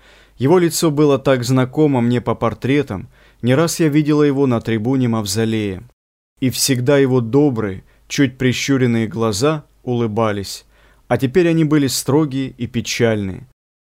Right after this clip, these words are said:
Он совсем поседел, и лицо его показалось мне таким усталым. Обеими руками он пожал мою руку и тихо, удивительно ласково пожелал мне здоровья и сил. Потом протянул мне грамоту.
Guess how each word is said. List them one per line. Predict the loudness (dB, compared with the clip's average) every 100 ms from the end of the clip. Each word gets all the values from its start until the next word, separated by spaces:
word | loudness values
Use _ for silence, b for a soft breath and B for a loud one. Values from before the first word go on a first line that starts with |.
| _ _ 0
Он | 2 2
совсем | 0 -2 0 0 0
поседел, | -2 -2 -4 -2 0 0 -2 -10 _ _ -2
и | 0
лицо | 0 2 2
его | 2 2
показалось | 0 0 0 2 0 0 -2
мне | -4 -4
таким | -6 -4 -4
усталым. | -4 -4 -4 0 0 0 -4 -12 _ _ _ _ _ -2
Обеими | 0 4 4 2
руками | 0 0 2 2 -2 -10 b b b
он | 0 2
пожал | 2 0 2 2
мою | 2 2
руку | 2 0 0 -8 -10 _ _ -6
и | -4
тихо, | -4 2 4 4 0 -8 -12 _ _ -4
удивительно | 0 2 2 2 0 0
ласково | 2 0 -2 -2 -2 -2 b b b -4
пожелал | 0 2 2 2
мне | 2 0
здоровья | 0 2 2 2 0 -2
и | -2 -4 -6
сил. | -4 -4 -4 -6 -10 _ _ _ _
Потом | -4 0 0 0
протянул | -2 2 2 2
мне | 2 0 -2
грамоту. | 0 0 0 -2 -6 -14